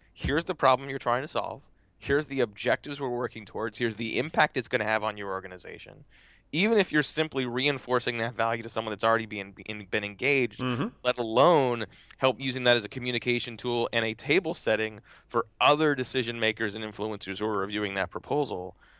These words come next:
Speaker 1: I mean, this is all in the spirit of being more customer centric and, and, and putting their, you know, their priorities first.
Speaker 2: Mm-hmm.
Speaker 1: You know, you get to the end of the month, the end of the quarter, we tend to prioritize, uh, fixing, um,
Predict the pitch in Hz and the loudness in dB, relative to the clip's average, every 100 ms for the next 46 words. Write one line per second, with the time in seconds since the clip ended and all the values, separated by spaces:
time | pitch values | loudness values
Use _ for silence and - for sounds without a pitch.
0 | _ _ - 131 170 160 160 170 165 - | _ _ -2 4 4 8 8 8 6 4
1 | 170 165 117 127 127 113 107 117 - 101 | 6 6 6 0 0 -2 0 0 -2 -8
2 | - 101 - 92 - 95 113 104 104 104 | -6 -6 -6 -8 -6 -4 -2 -2 -4 -4
3 | - 120 113 110 117 120 - - 110 101 | -2 0 2 4 4 2 -8 -14 -8 -8
4 | 95 120 - 110 107 95 98 104 90 - | 0 0 4 4 4 0 -6 -6 -6 -10
5 | - 131 135 226 - _ - 110 117 143 | -4 0 0 -4 -12 _ -6 0 4 4
6 | 135 139 135 127 131 127 120 127 117 - | 6 4 4 4 4 4 -2 0 -2 -2
7 | 135 120 110 110 - 120 107 - 110 117 | 0 2 0 0 0 0 -2 2 4 6
8 | 120 131 110 107 107 - - - - 104 | 4 4 4 4 0 -8 -20 -16 -4 0
9 | 95 - 139 - 113 107 - 95 90 87 | 0 0 -4 -2 -4 -2 -2 -2 -2 -6